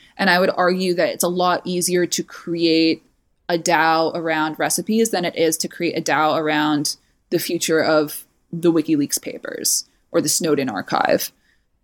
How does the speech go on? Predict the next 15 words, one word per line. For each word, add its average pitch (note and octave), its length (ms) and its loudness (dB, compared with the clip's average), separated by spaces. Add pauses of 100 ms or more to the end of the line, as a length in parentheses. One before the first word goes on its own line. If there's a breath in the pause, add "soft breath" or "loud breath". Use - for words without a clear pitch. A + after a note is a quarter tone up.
(160)
Somebody G#3 380 2
might E3+ 200 -2
try D3 220 0
to E3+ 80 -4
do G#3+ 200 0
that, B3 340 2 (240)
but F3+ 440 4 (280)
there's F#3 320 4
a F#3+ 40 4
lot F3 360 2
more E3+ 160 -2
potential D#3+ 440 -4
for - 140 -4
bad D3 240 2
actors. - 600 -4